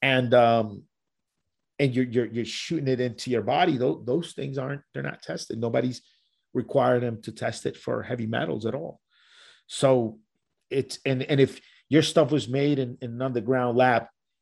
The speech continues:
in, in China, let's say, all the way back over there, they could still make good product. They could still make good product that could, um,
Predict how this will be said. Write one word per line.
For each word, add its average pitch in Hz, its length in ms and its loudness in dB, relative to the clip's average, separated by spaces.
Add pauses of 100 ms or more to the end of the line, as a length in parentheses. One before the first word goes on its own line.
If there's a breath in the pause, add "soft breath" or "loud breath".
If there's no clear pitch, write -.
(360)
in, 117 240 -4
in 110 240 -8
China, 131 500 -2
let's 92 260 -4
say, 90 160 -6
all 123 140 2
the 131 60 4
way 113 180 0
back 143 440 -4
over 147 320 0
there, 101 340 -8 (380)
they 202 100 8
could - 160 0
still 202 280 8
make 139 200 4
good 117 200 2
product. 113 440 -2
They 165 120 -2
could - 160 -18
still 175 260 4
make 147 260 2
good 135 200 -2
product 123 420 0
that 107 200 -4 (100)
could, 101 220 0
um, 95 280 -2